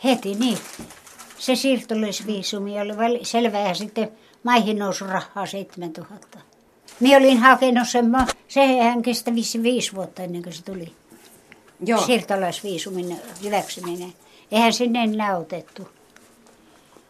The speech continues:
Speaker 1: liikoja, mutta kun minulla oli siellä serkut ja niillä oli työpaikka ja asunnot ja kaikki valmiina mulle. Niin, niin se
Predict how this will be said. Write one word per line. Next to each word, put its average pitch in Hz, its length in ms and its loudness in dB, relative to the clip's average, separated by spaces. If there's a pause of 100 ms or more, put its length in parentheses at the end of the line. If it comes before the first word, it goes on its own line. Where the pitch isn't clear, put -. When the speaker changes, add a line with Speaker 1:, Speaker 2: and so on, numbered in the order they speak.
(200)
Speaker 1:
liikoja, 175 560 2 (180)
mutta 208 240 -6
kun 208 120 -4
minulla 214 320 0
oli 208 180 0
siellä 214 380 4 (440)
serkut 226 500 2
ja 208 160 2
niillä 202 420 0
oli 196 260 -2
työpaikka 214 560 2
ja 196 160 0
asunnot 180 480 -6
ja 190 60 -10
kaikki 175 540 -8
valmiina 180 440 -12
mulle. 180 340 -14 (1400)
Niin, 190 280 -4
niin 185 240 -8 (800)
se 202 320 -4